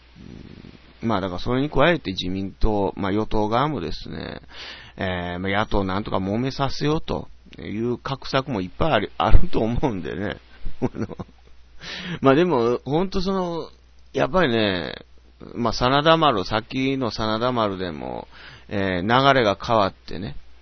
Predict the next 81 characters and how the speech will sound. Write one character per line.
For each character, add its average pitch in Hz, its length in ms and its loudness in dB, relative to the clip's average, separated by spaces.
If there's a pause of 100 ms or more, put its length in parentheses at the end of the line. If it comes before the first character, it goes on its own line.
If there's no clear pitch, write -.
(100)
ま 101 60 -4
あ、 98 40 -6
徳 120 280 6
川 110 200 4
家 113 140 2
康 104 300 -2 (400)
が 90 180 -6
も 87 140 -8
う 95 40 -8
自 120 240 -4
害 107 220 4
し 110 140 0
よ 117 100 0
う 117 60 -2
と 92 120 -6
し - 160 -2
て - 60 -6
た 98 100 -6
の 73 120 -8
を 80 40 -8
思 123 220 -2
い 139 60 -4
と 139 160 -4
ど 139 120 0
ま 139 120 0
っ 147 60 -4
て - 180 -8
で 71 100 -6
す - 120 -12
ね、 - 180 -16 (180)
い - 20 -2
や、 127 60 -2
こ 131 80 2
れ 123 80 0
流 127 60 0 (180)
れ 135 80 2
が 107 80 -8
変 113 220 -6
わ 110 80 -4
っ - 100 -12
た - 100 -14
と。 - 120 -16 (800)
え 98 140 -4
ー、 104 40 -2
大 120 160 2
阪 135 240 2
城 98 220 -2
が 87 120 -4
ね、 123 260 -2
炎 120 220 -2
上 120 200 2
し - 120 0
た 69 220 0
い 69 60 -4
う 82 120 -6
の、 60 340 -10 (540)
煙 127 320 0
が 120 100 2
出 117 140 -2
た 104 200 -2
い 85 40 -4
う 85 40 -8
の 73 40 -10
を 78 40 -10
見 90 120 -8
て 76 220 -10
変 110 120 0
わ 107 100 2
っ 92 60 -8
た 87 120 -8
っ 82 40 -6
て - 140 -12
の 73 60 -8
あ 82 60 -8
り 85 100 -10
ま 107 160 -2
し - 80 8
た 76 100 4
け - 120 -6
ど - 120 -12
も、 58 440 -10